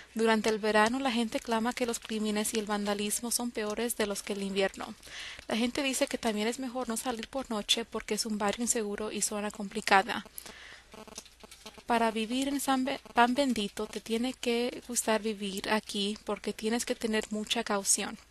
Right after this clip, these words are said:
Respecto a la situación de la escolaridad y la educación de la que el país informó, existen en la actualidad doscientos cuarenta y un niños en edades comprendidas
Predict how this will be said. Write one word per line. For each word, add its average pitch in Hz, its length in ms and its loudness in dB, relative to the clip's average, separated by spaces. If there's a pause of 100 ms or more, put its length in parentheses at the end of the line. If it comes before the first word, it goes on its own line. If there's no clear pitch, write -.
(1080)
Respecto 247 460 0
a 277 80 0
la 285 80 2
situación 233 680 -2
de 233 120 -2
la 220 140 0
escolaridad 208 840 0 (100)
y 240 120 0
la 233 140 4
educación 214 840 -2 (540)
de 226 160 2
la 208 200 4
que 214 240 2
el 208 220 2
país 208 500 2
informó, 208 600 -2 (100)
existen 254 800 -2 (100)
en 220 160 0
la 208 100 0
actualidad 208 800 -2
doscientos 226 460 -2
cuarenta 220 420 0
y 214 80 0
un 226 140 -2
niños 220 500 0
en 208 160 0
edades 208 520 0
comprendidas 220 920 0